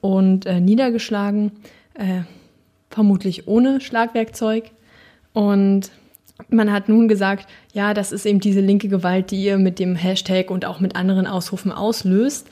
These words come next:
Äh, dagegen haben sich natürlich viele andere gestellt und gesagt, dass es Quatsch sei. Ich finde aber, es ist wieder mal, äh, ja,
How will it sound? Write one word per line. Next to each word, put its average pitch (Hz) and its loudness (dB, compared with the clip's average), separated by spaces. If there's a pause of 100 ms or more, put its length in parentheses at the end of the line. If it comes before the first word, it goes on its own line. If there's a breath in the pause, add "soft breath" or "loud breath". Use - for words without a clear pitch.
(360 loud breath)
Äh, 208 2
dagegen 185 2
haben 196 2
sich 185 -4
natürlich 190 -2
viele 190 -2
andere 226 4
gestellt 214 0
und 220 6
gesagt, 190 0
dass 185 -6
es - -12
Quatsch - -10
sei. 196 -2 (520 loud breath)
Ich 208 -2
finde 269 4
aber, 247 2
es 226 0
ist 220 -8
wieder 220 0
mal, 196 0 (720 soft breath)
äh, 214 -4
ja, 196 0